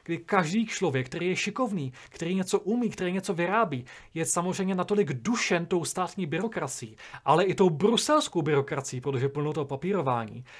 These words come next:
pochází z Evropské unie samozřejmě. A tahle všechna byrokracie, která dusí ty lidi, tak se samozřejmě promítá i do cen všeho. Takovým příkladem je i takzvané E S G.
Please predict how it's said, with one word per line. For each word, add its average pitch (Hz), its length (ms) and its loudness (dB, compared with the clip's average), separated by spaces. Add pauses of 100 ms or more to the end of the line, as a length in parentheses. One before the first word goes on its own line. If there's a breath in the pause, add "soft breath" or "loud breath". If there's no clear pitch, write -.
(140 loud breath)
pochází 139 400 -2
z 131 60 -6
Evropské 151 400 -4
unie 165 260 -4
samozřejmě. 123 580 -8 (520 loud breath)
A 127 280 0 (300 loud breath)
tahle 170 240 0
všechna 185 280 -4
byrokracie, 165 540 -2
která 156 240 -2
dusí 165 340 -4
ty 175 120 -4
lidi, 151 320 -4 (520 soft breath)
tak - 140 -16
se 127 100 -12
samozřejmě 127 340 -8
promítá 135 400 -4
i 147 160 -6
do 202 120 2
cen 120 320 -4
všeho. - 360 -12 (800 loud breath)
Takovým 214 380 -4
příkladem 196 680 -2 (460 loud breath)
je 165 280 -2
i 160 120 -6
takzvané 170 400 -2
E 170 260 0
S 170 40 -2
G. 135 340 -2